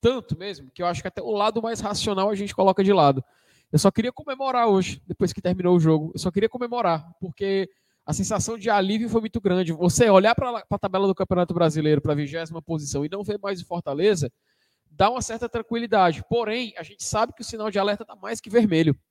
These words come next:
né? A gente sabe que tá muito complicado, ainda são cinco pontos, né? O time, o primeiro time fora da zona, que é esse mesmo América, ele tá fa-, tá fazendo também essa campanha de, assim,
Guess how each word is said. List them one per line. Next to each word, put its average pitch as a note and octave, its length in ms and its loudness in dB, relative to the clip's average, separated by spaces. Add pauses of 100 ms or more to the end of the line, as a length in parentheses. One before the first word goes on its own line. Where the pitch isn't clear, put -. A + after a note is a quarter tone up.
(280)
né? C3+ 160 -4 (300)
A B2+ 40 -10
gente D3+ 180 -10
sabe F#3+ 260 -2
que - 100 -14
tá F#3+ 120 -4
muito G3 180 -8
complicado, G3+ 560 -2
ainda F3 140 0
são F#3+ 180 0
cinco - 580 -2
pontos, G#3 460 -8
né? D#3 160 -10 (300)
O D3 120 -4
time, G3+ 220 -10
o - 40 -12
primeiro G#3 280 2
time A#3+ 200 -4
fora G#3+ 200 0
da G3 160 2
zona, G#3 280 0
que G3+ 120 -4
é F3+ 60 -4
esse F3 220 -6
mesmo F#3 280 0
América, E3+ 520 0 (480)
ele F3+ 340 4
tá - 200 0
fa-, G#3+ 320 2
tá A3 140 0
fazendo G#3+ 300 -4
também F#3 220 -6
essa F3 160 -4
campanha F#3 400 -6
de, F#3+ 160 -10 (340)
assim, D#3 260 -8